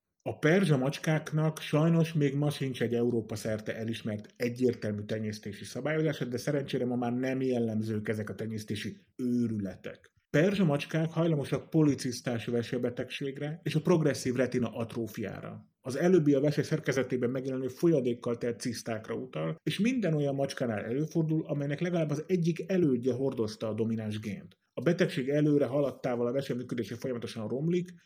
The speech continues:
és végül krónikus vese elégtelenség lép fel. Az utóbbi, a progresszív retina atrófia a retina olyan mértékű görbületét jelenti, ami végül teljes vaksághoz vezethet.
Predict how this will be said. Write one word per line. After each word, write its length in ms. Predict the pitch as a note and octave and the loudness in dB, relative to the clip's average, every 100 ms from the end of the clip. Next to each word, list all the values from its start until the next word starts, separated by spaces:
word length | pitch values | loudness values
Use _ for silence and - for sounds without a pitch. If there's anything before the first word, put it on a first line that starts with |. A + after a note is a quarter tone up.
| _ | _
és 140 | E3 D#3 | -4 2
végül 300 | D#3+ C#3+ C#3 | 4 4 4
krónikus 480 | C#3 A#2 G#2+ A2 | 4 4 2 -4
vese 280 | - A2 - | -4 -4 -4
elégtelenség 720 | G#2+ G2 G2 G#2 G2+ - G#2 | -4 -6 -8 -10 -10 -12 -10
lép 200 | G#2+ F2+ | -10 -10
fel. 380 | - F#2 C2+ - _ _ | -12 -14 -14 -20 _ _
Az 140 | B2+ | -2
utóbbi, 520 | D3 C#3+ F3+ E3+ F3+ F#3+ | 0 2 4 6 6 4
a 80 | - | 4
progresszív 420 | F#3+ G#3 D#3+ A#2+ | 4 6 4 2
retina 340 | C3 C#3+ C3 | 0 0 0
atrófia 440 | C3 C#3+ C#3+ D#3 D#3 | 0 0 0 0 0
a 80 | D3 | 2
retina 460 | C#3 D3+ E3 D#3+ D#3+ | 2 4 4 2 2
olyan 280 | F#3+ G#3+ F#3 | 2 4 4
mértékű 580 | D#3+ D3 C3+ C3 B2 | 4 4 2 0 0
görbületét 640 | A#2+ A#2+ A2+ A#2 A2 A2+ G#2+ | 2 2 4 2 0 -2 -4
jelenti, 500 | G#2+ A#2+ C3 D3 C#3+ | -4 -4 -4 -6 -8
ami 200 | C3 B2+ | -6 -4
végül 360 | A#2+ A#2+ A2+ G#2+ | 0 0 -2 -4
teljes 400 | A#2+ A2+ G2+ G2 | -2 0 -2 -4
vaksághoz 640 | G2+ - G#2+ G2+ G2+ G2 | -10 -8 -10 -10 -10 -10
vezethet. 600 | G2+ G2 - G#2+ - - | -10 -10 -12 -14 -16 -20